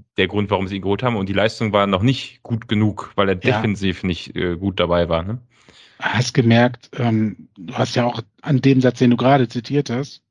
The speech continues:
Speaker 2: die Mannschaft zählt, hast du, also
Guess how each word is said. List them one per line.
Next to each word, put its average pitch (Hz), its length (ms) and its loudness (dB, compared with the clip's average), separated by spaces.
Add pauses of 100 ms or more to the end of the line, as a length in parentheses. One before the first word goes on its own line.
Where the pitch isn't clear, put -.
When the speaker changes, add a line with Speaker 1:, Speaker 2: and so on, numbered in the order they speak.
(460)
Speaker 2:
die 107 220 -4
Mannschaft 117 460 2
zählt, 120 360 -2 (640)
hast 113 240 -6
du, 110 140 2 (520)
also 104 200 -2